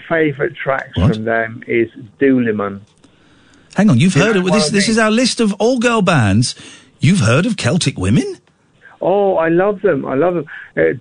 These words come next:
Speaker 1: Do-, Dooliman is one of my favourite ones. And you know what that stands for, Dooliman?
Speaker 2: D-, how are you spelling Dooliman?
Speaker 1: Dooliman. Oh, gosh. I, I'm dyslexic,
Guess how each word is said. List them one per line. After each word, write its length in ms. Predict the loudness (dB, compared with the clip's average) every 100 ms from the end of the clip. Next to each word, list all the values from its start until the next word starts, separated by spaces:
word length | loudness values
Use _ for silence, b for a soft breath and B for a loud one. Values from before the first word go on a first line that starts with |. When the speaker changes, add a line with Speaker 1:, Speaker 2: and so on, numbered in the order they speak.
| 0
Speaker 1:
Do-, 200 | 2 2
Dooliman 760 | 0 2 2 2 2 0 0 -2
is 160 | -4
one 140 | -2 -4
of 80 | -4
my 160 | -6
favourite 520 | -4 -2 0 0 -4
ones. 380 | -2 -2 -4 -6
And 180 | -6 -4
you 120 | -2
know 160 | 0 0
what 140 | 0
that 180 | -2 -4
stands 380 | -4 -2 -2 -4
for, 240 | 0 2
Dooliman? 640 | 0 -4 -4 -2 -4 -4 -8 _ b b b _ _ _ _ _ -4
Speaker 2:
D-, 80 | 0
how 80 | 2
are 20 |
you 100 | 2
spelling 320 | 0 2 4
Dooliman? 600 | 4 2 2 2 -2 -6 -14 _ _ _ _
Speaker 1:
Dooliman. 440 | -6 2 2 2 0
Oh, 300 | 0 0 -2
gosh. 380 | -4 -4 -4 -10 -8
I, 100 | -8 -4
I'm 220 | -4 -2
dyslexic, 720 | -4 -2 -4 -4 -6 -6 -6